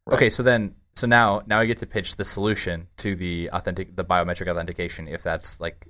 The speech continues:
Speaker 2: you know, this, you have this multi-layered security, presumably with, with some, if not multiple of those multi-layers having two-factor authentication themselves, right?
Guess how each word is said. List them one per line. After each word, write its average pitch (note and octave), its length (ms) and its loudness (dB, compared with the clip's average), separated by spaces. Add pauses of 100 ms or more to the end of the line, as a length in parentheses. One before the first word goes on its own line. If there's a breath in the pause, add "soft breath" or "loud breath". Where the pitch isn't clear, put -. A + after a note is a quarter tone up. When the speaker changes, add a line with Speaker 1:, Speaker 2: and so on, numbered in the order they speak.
(140)
Speaker 2:
you F2+ 100 -10
know, E2+ 120 -4
this, E2 280 -8 (200 soft breath)
you G#2 40 -6
have F#2+ 60 -6
this F#2+ 180 -4
multi-layered A#2 580 4
security, G2 600 0 (180 soft breath)
presumably B2+ 520 2
with, A2 180 -2 (240)
with G2+ 180 -4
some, A2+ 300 4
if - 180 -6
not F#2 140 0
multiple G2+ 500 0
of F#2 140 -2
those G2 200 -2
multi-layers F#2 520 -2
having F2+ 220 -2
two-factor G2 400 -2
authentication F#2 580 -6
themselves, F2+ 880 0
right? F#2 280 0